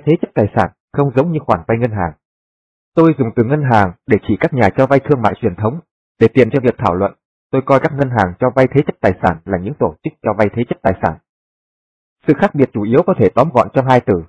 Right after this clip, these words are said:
kiểm soát. Khi bạn vay vốn từ tổ chức cho vay thế chấp tài sản, điều đó đồng nghĩa với việc bạn đã từ bỏ việc kiểm soát công nợ của mình.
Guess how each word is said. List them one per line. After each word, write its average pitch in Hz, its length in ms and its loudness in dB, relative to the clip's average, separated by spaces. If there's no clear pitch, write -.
kiểm 107 160 2
soát. 139 160 -2
Khi 175 100 4
bạn 117 200 2
vay 143 120 4
vốn 139 300 0
từ 135 140 2
tổ 95 140 2
chức 196 160 0
cho 139 100 2
vay 135 140 2
thế 143 220 2
chấp - 120 -6
tài 110 140 2
sản, 92 140 0
điều 123 200 2
đó 117 160 2
đồng 117 200 0
nghĩa 110 160 -2
với 170 160 -2
việc 101 140 0
bạn 110 260 2
đã 151 120 0
từ 107 120 0
bỏ 87 220 -2
việc - 200 -4
kiểm - 100 -2
soát 156 160 -4
công 117 180 -2
nợ 95 180 0
của - 100 -2
mình. 87 160 -6